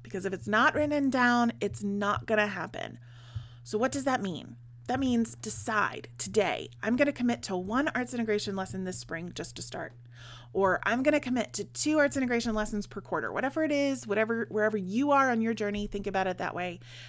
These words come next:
And then think about, what am I, when am I gonna do it? Write it down. I'm gonna do it on the week of April fifteenth, or I'm gonna do it the week of May twelfth, whatever it is.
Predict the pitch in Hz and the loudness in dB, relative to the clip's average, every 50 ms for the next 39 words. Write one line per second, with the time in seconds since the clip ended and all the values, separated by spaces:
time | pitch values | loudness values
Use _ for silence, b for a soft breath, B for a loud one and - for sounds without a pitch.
0 | B B - 196 208 254 294 320 302 262 220 220 208 180 185 180 - B B B | B B -4 0 2 2 2 2 2 0 0 0 0 0 0 0 -2 B B B
1 | B B B B B - 202 220 240 262 269 277 277 240 214 - - 208 233 262 | B B B B B -2 0 2 2 4 2 2 0 -2 -4 -6 0 2 2 4
2 | 294 320 311 285 277 262 247 208 208 185 - - - - - - - - - - | 4 4 4 4 4 4 4 2 2 0 -2 -4 -8 -14 -20 -20 -20 -20 -20 -20
3 | - - - - - 196 226 226 240 262 277 277 - - 220 202 185 139 214 208 | -20 -20 -18 -12 -2 2 2 6 6 6 8 6 4 8 8 6 6 6 2 -2
4 | 196 202 226 220 214 202 - - 240 247 262 254 - 220 208 202 190 185 226 247 | 2 4 6 6 6 4 4 -2 2 2 2 2 4 0 0 0 -2 -2 2 4
5 | - 254 233 247 233 226 226 - - 214 - - - 175 - - - - - 151 | 4 4 4 2 0 0 -2 -4 -6 -10 -10 -8 -8 -10 -10 -8 -6 -2 -2 0
6 | 185 214 240 233 220 202 214 247 254 247 175 214 202 190 220 226 - 233 214 214 | 0 0 0 -2 -2 -2 -4 -4 -4 -4 -2 -4 -4 -2 -4 -4 -4 -4 -4 -2
7 | 202 196 196 - 202 175 160 - - - - - 214 233 233 240 233 226 220 208 | -2 -2 -2 -2 -2 -4 -2 -4 -4 -4 0 2 2 2 2 2 2 2 2 0
8 | - - 135 - - - | -2 -4 -6 -10 -10 -12